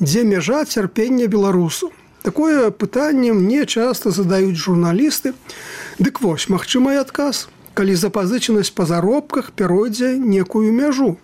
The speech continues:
Бо беларусы, паўтараю, да гэтага не прызвычаіліся і лічаць гэта верхам несправядлівасці.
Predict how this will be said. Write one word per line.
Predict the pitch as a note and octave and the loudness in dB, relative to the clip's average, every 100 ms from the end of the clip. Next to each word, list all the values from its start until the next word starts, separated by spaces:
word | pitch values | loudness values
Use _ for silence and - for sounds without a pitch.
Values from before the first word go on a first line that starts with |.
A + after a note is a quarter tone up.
| - - - - | -18 -20 -20 -4
Бо | D#3+ F#3+ D#3+ | 0 2 2
беларусы, | F#3 E3 F3 G3+ C#4+ - D4 | 0 2 2 0 0 0 -2
паўтараю, | C4 B3+ B3+ A#3+ B3 A#3+ B3 C4 - | -2 -2 0 0 0 0 0 -2 -2
да | G3+ | -2
гэтага | F#3+ B3 - G#3 | 0 0 0 0
не | G3+ F#3 C4 | 2 2 0
прызвычаіліся | C4 A3+ G#3 G#3 - F#3 F3 E3+ - G#3+ | 0 -2 0 -2 0 0 0 0 -2 0
і | F#3+ | 2
лічаць | A#3 - G#3 | 0 0 0
гэта | F#3+ G#3 F3 | 0 0 0
верхам | E3+ B3 B3+ A3+ | 0 0 -2 -2
несправядлівасці. | A#3 - A3 B3 C4 C4 F#3+ - - | -2 -2 -2 -2 -2 -2 -2 -4 -12